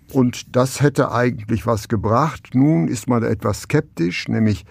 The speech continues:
in Deutschland ist erstmalig seit, sind erstmalig seit zweitausendsieben die Reallöhne gesunken. Das hängt mit dem Kindergeld zusammen und auch mit dem, sagen wir, Teuerungsschub, den wir Anfang dieses Jahres haben.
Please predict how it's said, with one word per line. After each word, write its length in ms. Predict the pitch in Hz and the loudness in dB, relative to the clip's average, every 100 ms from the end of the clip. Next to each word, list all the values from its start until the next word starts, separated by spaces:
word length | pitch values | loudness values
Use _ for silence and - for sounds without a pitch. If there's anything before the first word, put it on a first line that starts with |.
| - 131 - | -20 -20 -8
in 200 | 127 110 | -2 0
Deutschland 580 | 117 131 - 127 123 - | 2 0 -2 -2 -2 -2
ist 160 | 110 | -6
erstmalig 680 | - 127 117 120 120 120 117 | -2 -2 0 -2 -2 -2 -2
seit, 280 | 104 104 104 | -2 -2 -2
sind 180 | 110 - | -4 0
erstmalig 540 | 120 120 - 113 104 | -2 -2 -2 -2 -2
seit 200 | 113 107 | -2 -4
zweitausendsieben 1160 | - 104 113 110 107 98 101 - 110 127 139 147 - - - - - | -2 -2 -2 -2 -2 -2 -4 -2 0 2 0 -2 -6 -20 -20 -20 -6
die 240 | 104 113 | 2 2
Reallöhne 1080 | 110 107 110 120 135 120 117 117 117 110 104 - - | 4 2 4 4 4 6 6 6 6 2 -2 -12 -4
gesunken. 720 | 120 98 131 135 135 156 156 | -2 2 4 6 4 2 0
Das 220 | 117 101 | 0 -2
hängt 240 | 110 113 101 | 0 -2 -4
mit 160 | 104 | -6
dem 160 | 104 92 | -4 0
Kindergeld 580 | 120 120 127 123 131 123 | 2 4 4 2 0 -2
zusammen 540 | 135 107 123 120 120 | -4 0 2 2 0
und 300 | - 135 135 | 4 4 4
auch 260 | 101 131 107 | 0 -2 0
mit 240 | 113 110 | -2 0
dem, 220 | 120 120 120 | 0 2 2
sagen 180 | 123 | 2
wir, 140 | 135 139 | 0 0
Teuerungsschub, 800 | 160 160 117 101 85 - 107 107 | 2 4 4 0 -2 -2 -2 0
den 200 | 101 95 | -2 0
wir 120 | 101 | 0
Anfang 320 | 98 - 107 | -2 -2 -2
dieses 240 | 95 98 92 | -2 -4 -2
Jahres 380 | 98 107 107 123 | -2 -2 -4 -4
haben. 260 | 127 143 | -2 -4